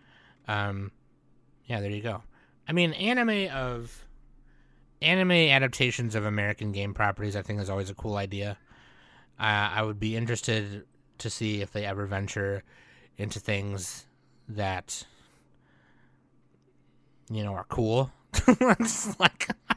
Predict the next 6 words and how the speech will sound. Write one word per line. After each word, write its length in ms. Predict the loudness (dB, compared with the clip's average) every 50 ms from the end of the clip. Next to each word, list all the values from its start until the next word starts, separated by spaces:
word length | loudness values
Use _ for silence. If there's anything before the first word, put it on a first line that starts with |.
| -2 _
<laughs> 1400 | -2 -2 -2 -2 -4 -6 -6 -6 _ _ -14 -14 -14 -18 -20 -20 _ -12 -10 -8 -6 -6 -4 -4 -4 -4 -4 -4 -2
I 80 | 0
hate 220 | 2 2 2 2 2
mainstream 480 | 2 0 0 -2 -6 -6 -6 -4 -4
games, 360 | -4 -4 -4 -4 -4 -6 -8 -8
man. 280 | -8 -8 -8 -10 -12